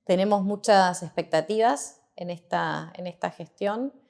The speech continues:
Hace, los dos hace ya muchos años que, que somos miembros del cari. Eh, hemos ocupado distintos, distintos roles. Yo, como te contaba al principio, empecé como miembro de,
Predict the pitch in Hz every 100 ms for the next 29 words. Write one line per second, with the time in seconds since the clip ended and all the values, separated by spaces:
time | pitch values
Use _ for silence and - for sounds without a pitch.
0 | _ _ _ 175 - 175 175 175 220 220
1 | 202 165 160 175 180 190 196 190 208 202
2 | 185 180 - 160 156 147 156 - 170 165
3 | 170 175 180 170 160 185 208 214 247 269
4 | _ _ _ _ - 165 165 180 185 175
5 | 180 160 - 180 180 165 151 143 _ 170
6 | 151 - 180 185 175 160 147 - - _
7 | 160 - 180 160 151 185 214 233 240 180
8 | 170 180 160 151 _ - - 165 160 180
9 | 180 180 165 196 196 170 151 - 170 180
10 | 165 143 - _ _ _ _ 185 185 190
11 | 190 185 175 156 143 131 -